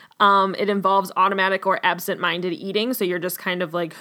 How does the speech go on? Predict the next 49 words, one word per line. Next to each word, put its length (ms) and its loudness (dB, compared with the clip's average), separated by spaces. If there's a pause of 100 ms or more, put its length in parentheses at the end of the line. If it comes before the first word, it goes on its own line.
(160)
watching 300 -8
T 180 -8
V 200 -2
and 80 -4
eating 260 -6
the 80 -4
whole 140 -4
bag 200 -2
of 120 -6
Doritos. 600 -2 (440)
Um, 340 2
does 220 2
not 240 2
stop 340 0
when 140 0
full. 440 0 (120)
So 200 -2
binge, 480 -6 (140)
you 100 -6
know, 180 -2
you 160 -4
binge. 460 -2 (480)
And 140 0
then 100 2
feels 340 0
guilty 360 -4
afterwards. 600 0
So 260 2
if 160 -2
you're 240 -2
eating 260 -2
from 200 -4
a 60 -6
place 340 -2
of 320 -4
physical, 640 -2 (180)
like, 140 -8
your 80 0
body 340 2
physically 480 -2
needs 220 -2
calories, 480 0
there's 180 0
no 160 -2
need 260 -4
to 40 -2
feel 260 0
guilty, 400 -2
right? 360 -2